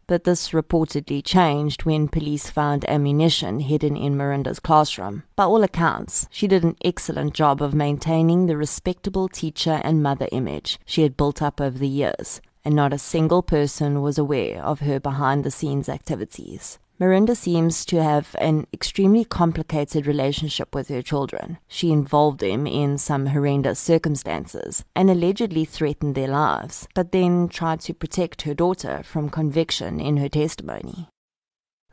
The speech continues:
Zach Valentine's actions, in my opinion, have been nothing but cold-hearted and cruel.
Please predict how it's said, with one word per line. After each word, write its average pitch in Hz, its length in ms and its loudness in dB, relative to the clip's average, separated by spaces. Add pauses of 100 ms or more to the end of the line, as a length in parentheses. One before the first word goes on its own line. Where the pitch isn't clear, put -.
Zach 170 260 0
Valentine's 151 680 0
actions, - 680 -6 (160)
in 151 160 2
my 143 160 2
opinion, 143 600 -2
have 156 260 -2
been 147 240 4
nothing 160 420 2
but 156 220 -4
cold-hearted 143 720 0
and 147 120 0
cruel. 139 440 -2